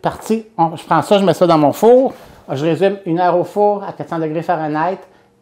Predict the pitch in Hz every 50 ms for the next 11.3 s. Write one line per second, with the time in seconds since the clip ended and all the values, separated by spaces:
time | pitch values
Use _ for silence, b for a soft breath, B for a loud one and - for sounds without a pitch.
0 | _ - 151 135 139 156 135 - - 165 165 160 160 156 151 147 - 190 180 165
1 | 151 151 - - 175 156 143 143 143 147 - 175 175 185 185 180 170 b b b
2 | b b b b _ _ - 175 170 175 190 - 151 143 139 139 135 135 135 131
3 | 131 127 131 131 127 127 127 131 127 127 127 131 127 123 - - - 160 147 143
4 | 143 147 - 151 143 151 143 135 135 - 180 175 170 175 151 135 143 135 131 143
5 | 135 - 147 - 175 160 165 160 147 143 - - - - - 143 139 156 147 143
6 | 135 - 156 156 - - 170 151 - 170 160 156 - - 156 139 - 165 165 170
7 | 180 190 190 b b b b b b b - - 143 139 135 - 165 156 147 143
8 | 135 131 170 175 160 160 147 - 147 143 - 147 135 - 165 175 180 165 170 151
9 | 135 151 139 - - 151 135 - - 160 147 151 - 165 160 160 - _ _ -
10 | - - _ _ _ - 143 147 147 147 135 127 - 156 156 156 165 160 - 160
11 | 135 131 135 139 147